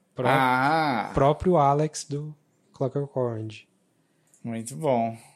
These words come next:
Speaker 1: É.
Speaker 2: Cresceu sabendo como é que é invadir a casa dos outros.
Speaker 1: Pois é. <laughs> Muito
Speaker 2: Bom.
Speaker 1: bem. Então, o filme chama-se Windfall, se eu, eu já falei, né? Windfall,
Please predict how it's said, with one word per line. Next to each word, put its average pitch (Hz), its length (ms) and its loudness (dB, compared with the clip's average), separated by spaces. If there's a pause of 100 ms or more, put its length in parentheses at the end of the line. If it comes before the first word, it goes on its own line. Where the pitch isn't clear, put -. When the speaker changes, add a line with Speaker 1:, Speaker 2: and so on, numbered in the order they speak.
(420)
Speaker 1:
É. 113 240 -14
Speaker 2:
Cresceu 127 460 -2
sabendo 139 420 -2
como 147 160 -8
é 139 40 -10
que 147 100 -8
é - 20 -4
invadir 135 340 -4
a 131 60 -2
casa 135 260 -6
dos 147 220 -10
outros. 120 260 -6
Speaker 1:
Pois 117 280 -8
é. 110 160 -10 (840)
<laughs> - 1040 -12
Muito 147 240 0
Speaker 2:
Bom. 156 120 8
Speaker 1:
bem. 139 100 2
Então, 143 200 2
o 143 40 2
filme 160 200 4
chama-se 160 300 4
Windfall, 160 760 4
se - 140 -2
eu, 120 140 -2 (120)
eu 127 100 -6
já 123 100 -6
falei, 107 260 -10
né? 117 180 -8
Windfall, 143 640 -2